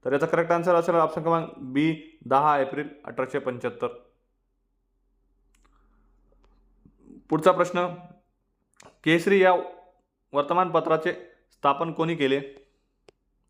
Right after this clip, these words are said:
कोणी केलेलं आहे केसरीचे स्थापना? तर याचा करेक्ट आन्सर असेल ऑप्शन क्रमांक डी, बाळ गंगाधर टिळक. पुढचा प्रश्न,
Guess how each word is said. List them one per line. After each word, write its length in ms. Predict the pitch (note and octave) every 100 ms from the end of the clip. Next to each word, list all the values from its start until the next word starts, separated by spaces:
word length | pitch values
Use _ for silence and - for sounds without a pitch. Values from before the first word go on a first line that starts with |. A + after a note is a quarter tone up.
| _
कोणी 220 | C#3 D#3+
केलेलं 300 | E3 C3+ C#3
आहे 80 | D3
केसरीचे 1400 | C#3+ C3+ C3+ C#3 - - _ _ _ _ D3 C#3+ - - _ _ _ _
स्थापना? 440 | _ C3+ B2 C3+ C#3 - _ _ _ _ -
तर 60 |
याचा 140 | C#3 D3+
करेक्ट 220 | E3+ E3
आन्सर 220 | F3 F#3
असेल 180 | E3+ F3
ऑप्शन 380 | F3 C3+ - D#3
क्रमांक 240 | E3 E3 -
डी, 640 | C3 B2 D#3 D#3 - _ -
बाळ 280 | B2+ C#3 D3+ C3+
गंगाधर 440 | B2+ C3+ C#3 C#3+ D3 -
टिळक. 220 | B2+ B2+ - - _ _ _ _ _ _ _ _ _ _ _ _
पुढचा 220 | C#3 F3
प्रश्न, 320 | D3+ - D3+